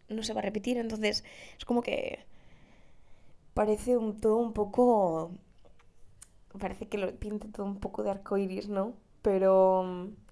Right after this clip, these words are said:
estoy en un momento en que veo las cosas como muy bonitas, ¿no? El hecho de que, mm,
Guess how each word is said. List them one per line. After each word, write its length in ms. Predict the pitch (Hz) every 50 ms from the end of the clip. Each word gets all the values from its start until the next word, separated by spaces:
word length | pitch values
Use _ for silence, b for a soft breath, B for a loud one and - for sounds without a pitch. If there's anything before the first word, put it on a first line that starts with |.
| b b b b b b b b
estoy 180 | - - 226 226
en 60 | 240
un 60 | 240
momento 260 | 233 226 220 214 214 220
en 120 | 226 220
que 200 | 220 214 208 202
veo 460 | 190 196 196 202 202 202 202 202 196 196
las 200 | 196 190 196 -
cosas 400 | - 208 202 196 196 196 - - - - - - - - - - - _ _ _ - - - - - - - _ - - -
como 260 | - 240 226 220 220
muy 260 | 214 214 208 214 214 208
bonitas, 720 | 196 202 202 190 190 190 190 190 - 185 180 190 190 -
¿no? 200 | 208 202 202 202
El 140 | 208 202 202
hecho 340 | 190 190 190 190 - 214 202
de 200 | 196 202 196 196
que, 600 | - 208 196 185 185 185 185 185 180 175 170 175
mm, 300 | 170 170 170 170 170 175